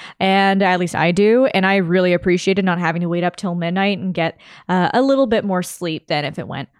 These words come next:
on later. So, yeah, you know what? No host is totally good in my opinion. And it also opened up more opportunity for more entertainers to have little funny skits and things like that.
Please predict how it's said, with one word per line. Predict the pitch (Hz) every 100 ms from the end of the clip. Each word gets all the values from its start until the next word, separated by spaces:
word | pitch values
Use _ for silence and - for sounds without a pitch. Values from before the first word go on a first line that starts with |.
| -
on | 147 151 151
later. | 196 180 175
So, | - 196 196 -
yeah, | 208 339 247 -
you | 220
know | 240
what? | 262 285 - _
No | 202 247
host | 240 247 254 254 - -
is | 202 175
totally | - 208 214 214
good | 190 180
in |
my | 170 160
opinion. | - 156 147 110 101 - - -
And | 285
it | 311
also | 330 440 539
opened | - 285 294 233
up | 196 208 - -
more | 214 226
opportunity | 240 247 247 - 196 202 220 233
for | - 202 196 190 190
more | 196
entertainers | 214 214 202 180 175 196 202 208 -
to | - 190 190
have | 185 190
little | 190 196
funny | 208 196
skits | 196 - 202 - -
and | 196
things | 196 190 190
like | 185 180
that. | 170 180 185